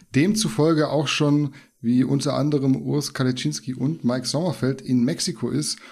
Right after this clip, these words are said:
dass er ohne Probleme rechtzeitig in die U S A reisen kann. Mexiko hört sich cool an, kann aber auch ein heißes Pflaster sein, wie sich jetzt herausgestellt hat, denn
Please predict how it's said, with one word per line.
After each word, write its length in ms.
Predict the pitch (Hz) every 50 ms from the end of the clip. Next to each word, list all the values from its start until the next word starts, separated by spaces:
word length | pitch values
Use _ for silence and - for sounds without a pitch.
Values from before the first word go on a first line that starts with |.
| - - - - - _ _ _ - _
dass 160 | 123 120 120
er 120 | 135 139
ohne 180 | 143 135 143 147
Probleme 480 | 135 - 135 123 123 131 139 143 139 117
rechtzeitig 540 | 131 139 - - - 139 123 117 117 -
in 80 | 131 120
die 100 | 113 123
U 160 | 131 - 113
S 140 | 113 110 110
A 240 | - 123 139 160 170
reisen 280 | 160 170 170 156 170
kann. 440 | 156 151 170 175 185 196 220 - - - _ _ _ _ _ - - -
Mexiko 440 | 131 120 - - - - - 151
hört 180 | 143 143 139 135
sich 240 | - 131 - - -
cool 120 | 147 143
an, 320 | - 131 147 185 196 180 -
kann 280 | - - 135 165 170
aber 340 | - 151 156 160 147 147 143
auch 180 | 139 147 147 139
ein 180 | 143 135 117
heißes 420 | 117 131 143 139 - 135 123 - -
Pflaster 460 | - - - 151 170 170 - 226 190
sein, 340 | - 110 110 117 120 113 110
wie 80 | 113
sich 180 | 113 127 113 -
jetzt 220 | 127 117 - -
herausgestellt 680 | 120 110 110 113 113 - - 110 - - 113 113 113
hat, 280 | 147 151 147 - - -
denn 260 | 127 135 165 185 175